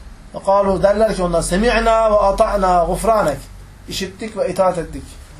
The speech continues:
"Gufrâneke Rabbena ve ileykel masîr." Rabbimiz bizi bağışla, dönüş sanadır derler. فَلَمَّا فَعَلُوا ذَٰلِكَ نَسَخَهَا اللّٰهُ تَعَالَى.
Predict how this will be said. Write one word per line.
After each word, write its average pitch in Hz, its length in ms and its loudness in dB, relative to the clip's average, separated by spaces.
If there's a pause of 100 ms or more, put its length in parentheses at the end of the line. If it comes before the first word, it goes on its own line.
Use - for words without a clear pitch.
(120)
"Gufrâneke 247 720 2 (2000)
Rabbena 220 600 4
ve 196 40 -4
ileykel 180 360 -2
masîr." 156 480 -6
Rabbimiz 190 380 -4
bizi 170 160 -10
bağışla, 185 500 0 (720)
dönüş 190 200 -4
sanadır 170 440 -2
derler. 110 400 -14 (3500)
فَلَمَّا 269 400 2
فَعَلُوا 240 480 4
ذَٰلِكَ 233 320 2 (240)
نَسَخَهَا 208 600 2
اللّٰهُ 208 520 2
تَعَالَى. 185 640 4